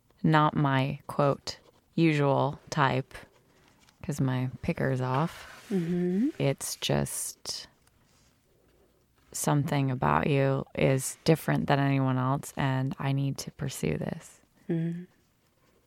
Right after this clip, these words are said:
Speaker 1: I mean, he needs to pursue me 'cause that's how I roll. But
Speaker 2: <laughs>
Speaker 1: you get what I mean.
Speaker 2: Uh-huh. Okay. So let's go back through your story, although brief. But so you're walking out to your Uber,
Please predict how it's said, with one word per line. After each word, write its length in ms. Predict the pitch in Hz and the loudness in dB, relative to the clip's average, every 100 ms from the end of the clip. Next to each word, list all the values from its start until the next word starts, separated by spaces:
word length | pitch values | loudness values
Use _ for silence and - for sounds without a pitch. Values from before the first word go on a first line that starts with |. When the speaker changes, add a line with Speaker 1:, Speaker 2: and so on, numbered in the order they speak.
| _ _ - | _ _ 2
Speaker 1:
I 60 | |
mean, 220 | 160 147 139 | 4 6 8
he 140 | 165 | 8
needs 220 | 151 139 - | 8 6 2
to 60 | |
pursue 360 | - 147 - - | -2 0 4 4
me 180 | - - | 2 0
'cause 160 | 151 | 0
that's 220 | 147 147 | 0 0
how 100 | 143 | 0
I 80 | 139 | 0
roll. 400 | 135 170 170 - - 190 - | 6 8 8 6 0 0 6
But 360 | 294 208 - 214 - 196 - - | 12 12 12 10 4 0 -2 -8
Speaker 2:
<laughs> 160 | - - | -8 6
Speaker 1:
you 200 | 175 175 | 12 12
get 220 | 165 151 | 12 12
what 160 | 151 139 | 10 8
I 100 | 139 | 8
mean. 220 | 139 - | 6 4
Speaker 2:
Uh-huh. 420 | 220 196 214 220 311 - _ _ _ - | 2 2 0 0 -4 -10 _ _ _ -8
Okay. 360 | 247 240 247 285 - - _ _ _ _ _ _ - - _ _ | -8 -8 -10 -14 -20 -20 _ _ _ _ _ _ -20 -20 _ _
So 560 | - - 254 254 247 - _ _ _ _ _ _ _ _ _ _ _ _ _ _ - | -2 6 8 8 6 2 _ _ _ _ _ _ _ _ _ _ _ _ _ _ 0
let's 220 | 339 - | 0 4
go 140 | 262 | 4
back 240 | 190 185 180 | 6 4 2
through 180 | 185 180 | -2 -2
your 120 | 185 | -2
story, 580 | - 170 165 165 185 185 _ - | -4 -4 -2 -2 -4 -6 _ -10
although 240 | 180 180 | -6 -6
brief. 320 | 180 175 175 196 | -6 -4 -2 -2
But 160 | - 170 _ - - - - | -4 -4 _ -20 -20 -18 -14
so 160 | - 208 | 0 4
you're 80 | 202 | 8
walking 340 | 190 202 220 | 8 8 6
out 180 | 202 202 | 6 4
to 120 | - | 2
your 80 | 214 | 2
Uber, 380 | 202 202 202 214 | 2 4 2 0